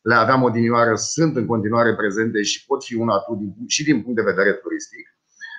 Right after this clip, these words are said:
Și mai mult decât atât, Breaza este o stațiune submontană.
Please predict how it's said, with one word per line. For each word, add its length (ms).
Și 200
mai 200
mult 180
decât 240
atât, 360
Breaza 300
este 180
o 60
stațiune 460
submontană. 720